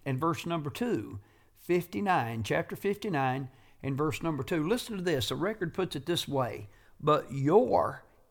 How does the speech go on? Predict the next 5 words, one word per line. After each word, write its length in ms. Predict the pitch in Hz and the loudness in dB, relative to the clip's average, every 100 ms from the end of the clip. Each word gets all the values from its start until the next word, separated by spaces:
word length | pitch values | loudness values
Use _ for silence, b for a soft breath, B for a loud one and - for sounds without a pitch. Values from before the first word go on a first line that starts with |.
| - | -2
iniquities, 1120 | 135 139 175 175 143 123 101 117 107 104 - - _ _ - | 2 4 4 2 0 -2 0 -2 -2 -8 -10 -16 _ _ -20
your 720 | - 127 156 220 220 135 107 98 - _ _ - | -8 2 6 8 6 2 -2 -6 -18 _ _ -2
iniquities, 840 | 123 123 123 107 113 101 117 101 | 2 4 4 0 -2 -2 -2 4
your 240 | 156 226 | 6 6
sins 840 | 226 - 220 202 107 - - - | 4 0 2 2 0 -4 -12 -16